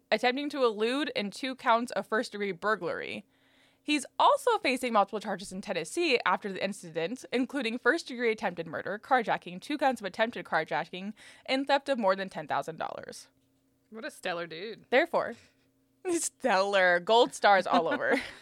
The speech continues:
Speaker 1: <laughs> So, he's sentenced to seventy-five years.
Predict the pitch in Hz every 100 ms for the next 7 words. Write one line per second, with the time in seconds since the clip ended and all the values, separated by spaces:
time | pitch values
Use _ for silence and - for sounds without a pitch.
0 | - _ _ _ - 302 - 415 466 453
1 | 427 - 294 - - - - - - 269
2 | 226 208 - _ - 269 240 220 214 220
3 | 208 208 170 180 180 175 147 117 135 170
4 | -